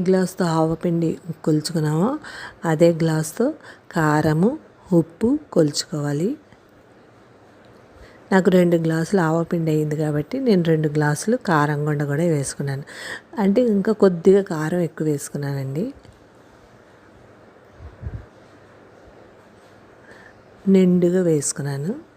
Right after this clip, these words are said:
అలాగే సాల్ట్ కూడా అదే గ్లాస్తో వేసుకోవాలి మనం. నేను సాల్ట్ ఆశీర్వాద్ తీసుకున్నానండి, అంటే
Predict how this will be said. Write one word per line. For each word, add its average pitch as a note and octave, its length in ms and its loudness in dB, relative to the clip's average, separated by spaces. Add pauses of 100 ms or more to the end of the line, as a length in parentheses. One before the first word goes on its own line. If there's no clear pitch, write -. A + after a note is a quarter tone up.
(2500)
అలాగే F#3+ 300 6 (140)
సాల్ట్ E3 440 2 (120)
కూడా D#3 200 0 (640)
అదే E3 140 4 (140)
గ్లాస్తో D#3+ 460 0
వేసుకోవాలి C#3+ 680 -2
మనం. D3 220 -4 (2000)
నేను G#3 220 4
సాల్ట్ F#3 400 2 (220)
ఆశీర్వాద్ E3 580 -2
తీసుకున్నానండి, D3 760 -4 (3250)
అంటే G3 140 6